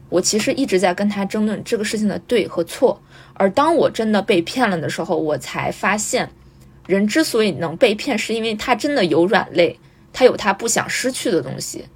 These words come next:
他有他爱的人，他有他想守护的东西。但是这个被骗子拿来做了一个伤害我们的一个，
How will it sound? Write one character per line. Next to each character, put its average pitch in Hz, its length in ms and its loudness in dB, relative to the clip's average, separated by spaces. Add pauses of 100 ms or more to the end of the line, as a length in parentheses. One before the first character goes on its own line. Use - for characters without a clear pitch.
他 - 140 -2
有 175 120 4
他 185 140 -4
爱 226 240 4
的 139 100 -2
人， - 240 -10 (220)
他 - 140 -8
有 175 80 0
他 185 160 -4
想 175 180 -2
守 208 160 -2
护 - 220 0
的 185 100 8
东 143 180 -6
西。 95 240 -10 (360)
但 214 100 -2
是 220 120 0
这 339 220 6
个 202 120 6
被 196 160 2
骗 254 340 0
子 175 160 -2
拿 165 220 -2
来 160 160 -2
做 202 240 0
了 170 100 6
一 147 80 0
个 165 320 2 (380)
伤 370 260 2
害 240 240 2
我 156 140 -2
们 113 100 -8
的 135 80 -4
一 143 120 -2
个， 156 300 0